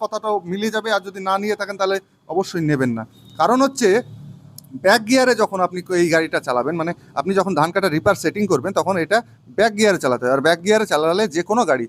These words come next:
বেশিক্ষণ চলে না। অবশ্যই রিকোয়েস্ট করবো যে ধান কাটা রিপারের কথা ভুলে যাবেন আপনারা।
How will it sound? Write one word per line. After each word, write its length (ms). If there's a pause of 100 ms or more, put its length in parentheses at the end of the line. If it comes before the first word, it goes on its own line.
(200)
বেশিক্ষণ 420
চলে 280
না। 120 (220)
অবশ্যই 300
রিকোয়েস্ট 300
করবো 240 (200)
যে 80
ধান 200
কাটা 200
রিপারের 340
কথা 260
ভুলে 300
যাবেন 240
আপনারা। 300